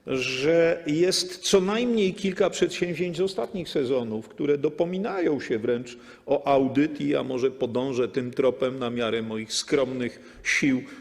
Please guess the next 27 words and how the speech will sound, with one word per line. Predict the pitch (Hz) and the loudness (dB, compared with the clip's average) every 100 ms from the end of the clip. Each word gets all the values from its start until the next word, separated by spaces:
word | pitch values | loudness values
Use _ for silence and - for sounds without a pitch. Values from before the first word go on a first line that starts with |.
| - | -4
poselskich, | - 131 - 127 127 - 139 151 - - - 131 | 0 2 4 2 2 -2 -4 -4 -12 -20 -8 -2
e, | 131 135 | 0 0
i | 160 147 | -2 -2
czasu | - 143 139 170 - | 2 2 2 2 4
od | 110 113 - - - | 2 0 -6 -18 -8
choćby | - 175 147 156 143 - - - - | -2 -2 0 0 0 -4 -18 -8 2
Eurowizja | 180 175 170 151 185 180 165 170 160 - - | 6 6 6 4 0 0 2 4 4 0 -8
Junior. | 160 170 190 156 127 107 101 104 - | -4 4 4 4 0 -2 -4 -8 -8
No | 165 165 | -4 0
to | 160 | 0
jest | 151 - - | -2 -6 -2
klasyka | - 185 156 156 - 143 | 2 4 4 -2 0 4
gatunku, | 139 131 160 123 110 98 | 4 4 2 2 -4 -8
zdaje | 92 104 104 104 | -6 -4 -4 -6
się, | - | -6
właśnie | 101 101 - 113 - - - | -6 -6 -6 -8 -8 -18 -12
sposób | - - - 175 170 - 165 - - | -4 -4 2 2 4 4 2 0 -8
na | 127 135 135 139 147 - | -2 0 0 -2 -8 -6
przepuszczenie | - 165 151 151 - - 156 147 143 - - - | 0 2 2 -2 0 2 2 2 0 -4 -16 -8
większej | 123 139 180 185 180 - 151 | -2 2 4 4 4 2 2
ilości, | 143 147 143 - 143 | 6 6 4 -2 -4
bo | - | -2
to | - | -2
tam | 170 185 175 | 0 0 2
budżety | 170 147 175 175 | 0 0 0 0
w | 147 | 0
miliony, | 165 170 170 170 160 123 | 0 0 2 2 2 0